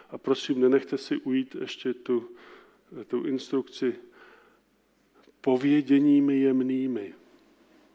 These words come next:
Tyhle věci se neřvou na člověka. Tyhle věci se říkají pověděními jemnými. Když je pohoda v poklidné atmosféře, eh,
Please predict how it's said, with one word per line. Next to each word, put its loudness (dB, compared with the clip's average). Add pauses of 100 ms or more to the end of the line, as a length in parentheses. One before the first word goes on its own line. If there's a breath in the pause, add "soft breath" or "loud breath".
(760 soft breath)
Tyhle 4
věci 0 (280)
se -2
neřvou 0
na -6
člověka. -10 (1160)
Tyhle 0 (260)
věci 0
se -8 (340)
říkají -6
pověděními -4
jemnými. -4 (560 soft breath)
Když -8
je -6
pohoda -6 (180)
v -20
poklidné -4
atmosféře, -8 (640 loud breath)
eh, -8